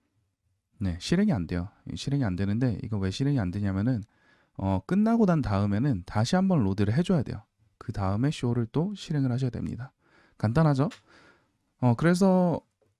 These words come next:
오늘까지 보시면은 저번 영상이랑 이번 영상 합쳐가지고 벌써 애드몹의, 어, 세 가지,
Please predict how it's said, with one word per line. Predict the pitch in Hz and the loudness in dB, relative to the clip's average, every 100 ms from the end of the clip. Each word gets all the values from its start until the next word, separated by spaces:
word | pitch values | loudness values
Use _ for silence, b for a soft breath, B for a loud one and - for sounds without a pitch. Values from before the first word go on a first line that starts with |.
| - | 0
오늘까지 | 139 185 196 190 - 190 180 185 175 | 4 4 4 2 2 2 2 0 0
보시면은 | - 110 - 123 117 151 117 | -2 -4 0 0 2 0 -4
저번 | - 143 135 | -2 0 2
영상이랑 | 104 113 110 117 | 0 0 0 0
이번 | 98 98 | -2 -2
영상 | 101 120 | -2 -2
합쳐가지고 | 139 - 165 120 110 123 104 | -4 -4 -2 -2 -2 -2 -2
벌써 | 92 - 101 131 - _ _ | -4 -4 -4 -4 -8 _ _
애드몹의, | 98 98 120 101 117 180 214 _ _ _ _ _ | -6 -2 -2 0 2 0 -2 _ _ _ _ _
어, | 95 92 | -8 -4
세 | 175 | -2
가지, | 185 160 80 | 0 0 -2